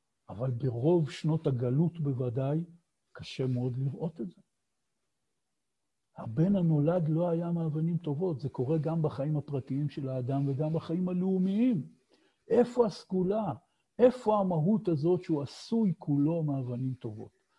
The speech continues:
הוא מתברר בסיפור, כפי שנראה מיד, כדי שהסגולה הזאת תתגלה, צריך עוד ירידה אחת מאוד מאוד משמעותית.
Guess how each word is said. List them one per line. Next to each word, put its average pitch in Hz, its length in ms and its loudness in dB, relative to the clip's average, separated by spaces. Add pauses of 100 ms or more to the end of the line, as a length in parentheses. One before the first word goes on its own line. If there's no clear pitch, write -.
(180)
הוא 131 120 -2
מתברר 135 760 4 (500)
בסיפור, 226 760 0 (260)
כפי 147 140 -4
שנראה 175 320 -2
מיד, 220 420 -2 (520)
כדי 180 460 4
שהסגולה 151 720 2
הזאת 160 340 0
תתגלה, 147 840 0
צריך 135 420 -2
עוד 147 400 -2
ירידה 143 840 0
אחת 160 540 -2
מאוד 160 640 2
מאוד 147 380 0
משמעותית. 104 680 -10